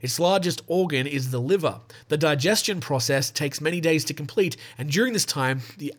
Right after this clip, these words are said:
anaca-, <laughs> the anaconda behaves very sluggishly, just like me after I finish eating my K F C. Uh, so this, uh, this animal, uh, it lives obviously in South America, but it can also go to North America, apparently.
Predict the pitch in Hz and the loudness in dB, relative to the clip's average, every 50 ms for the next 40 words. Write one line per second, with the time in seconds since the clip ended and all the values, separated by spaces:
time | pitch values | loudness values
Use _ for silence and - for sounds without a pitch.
0 | - - 156 170 180 - - 160 170 170 180 175 - - 208 165 160 165 185 185 | -4 -2 -2 -2 -2 -2 -2 0 2 2 2 2 2 0 2 2 4 4 4 2
1 | - - 180 185 165 156 135 117 - - - - - - 123 139 151 143 127 120 | 2 0 -2 0 2 2 2 2 -2 -14 -20 -18 -8 -6 -2 0 0 0 0 2
2 | 139 151 160 151 - - - 139 151 156 147 131 120 - - - 113 113 - - | 2 2 2 2 2 -2 0 0 0 0 0 0 -2 -2 -4 -6 -10 -14 -14 -18
3 | - - - - - 175 175 - 196 - - 147 160 156 147 139 131 120 - 135 | -20 -20 -10 -2 0 0 2 4 2 2 0 -2 0 2 4 4 2 2 0 0
4 | 131 120 117 147 139 135 123 - 131 131 131 131 127 123 117 117 131 127 135 127 | 0 0 0 0 -2 0 -2 -2 -4 -4 -4 -2 -4 -4 -4 -4 -4 -6 -4 -4
5 | - - 185 208 240 123 - - - - - - - - - - - 110 110 117 | -4 0 0 0 0 0 -6 -10 -18 -20 -20 -20 -20 -20 -20 -16 -6 -4 0 2
6 | 120 120 120 117 - - - _ _ _ _ - - - 202 214 269 240 190 - | 2 2 0 -2 -6 -18 -20 _ _ _ _ -4 0 0 2 4 4 2 2 2
7 | - 214 - 220 247 - 214 202 208 214 208 202 190 165 143 160 160 156 165 180 | 0 0 0 -2 -2 2 2 4 4 6 4 4 4 4 4 4 4 4 4 4
8 | 190 190 170 - 151 160 170 147 - 175 165 151 147 147 147 143 - - 147 135 | 2 2 2 2 0 2 2 0 2 2 4 2 2 2 -2 -4 0 2 2 0
9 | 127 147 143 139 147 143 - 165 156 156 160 - - 226 247 254 262 226 - 226 | 0 0 0 2 2 2 2 2 2 2 2 0 0 2 2 4 4 4 2 2
10 | 196 190 170 160 147 147 143 - 147 135 131 131 127 - 135 - - 131 127 131 | 2 2 0 0 0 -2 -2 -2 -4 -4 -2 -2 -2 -4 -6 -6 -2 -2 -2 0
11 | - 160 170 170 | 0 0 0 0